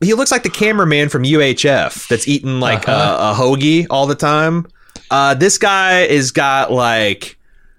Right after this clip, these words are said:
Speaker 1: he's bald, he's, he's a, he's a, he's a big black guy, and, and
Speaker 2: Mm-hmm.
Speaker 1: so he's, like, six-foot-four, he's bigger than Arnold,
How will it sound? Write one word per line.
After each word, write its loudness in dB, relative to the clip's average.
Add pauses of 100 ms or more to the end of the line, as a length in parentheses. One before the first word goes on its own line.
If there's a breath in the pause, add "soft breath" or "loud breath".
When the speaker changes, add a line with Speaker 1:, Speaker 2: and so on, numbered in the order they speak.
(140)
Speaker 1:
he's -2
bald, 0
he's, -2
he's -2
a, -4
he's -2
a, -4
he's 0
a -2
big 0
black -2
guy, -4 (100)
and, -6
and 0
Speaker 2:
Mm-hmm. -2
Speaker 1:
so -4
he's, -2
like, -2
six-foot-four, 0
he's -2
bigger 0
than 0
Arnold, 0